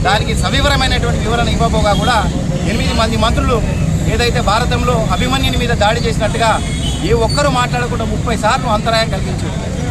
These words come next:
తద్వారా ప్రజలకు స్పష్టంగా తెలిసిపోయింది. హరీష్ రావు గారు మాట్లాడితే వాస్తవమైన విషయాలు బయటకు వస్తే వీరు చేసే అబద్ధపు ప్రచారాలు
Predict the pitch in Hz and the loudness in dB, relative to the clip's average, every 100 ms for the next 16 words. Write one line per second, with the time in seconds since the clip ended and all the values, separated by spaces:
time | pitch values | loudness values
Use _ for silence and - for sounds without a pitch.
0 | - 185 196 240 262 240 220 240 254 240 | -2 -2 0 0 2 2 0 0 -2 -2
1 | - 202 196 - 262 254 240 226 226 226 | 0 -2 -2 -2 -2 -2 -2 -2 -2 -2
2 | 220 208 226 - - - 190 - - - | -2 0 0 0 -2 -4 -4 -4 -4 -4
3 | 165 220 247 240 233 226 202 208 214 220 | -2 -2 0 0 2 0 0 0 0 -2
4 | 226 269 285 - - - - - - - | 0 -2 -2 -4 -6 -6 -6 -6 -4 -2
5 | 185 240 - 247 247 226 - 233 202 208 | 0 0 0 -2 -2 -4 -2 -2 0 0
6 | 233 214 - 240 226 - 233 226 202 220 | -2 -2 -2 -2 -2 -2 -2 0 0 0
7 | - 247 233 220 - 240 226 226 | 0 -2 -2 -2 0 0 0 -2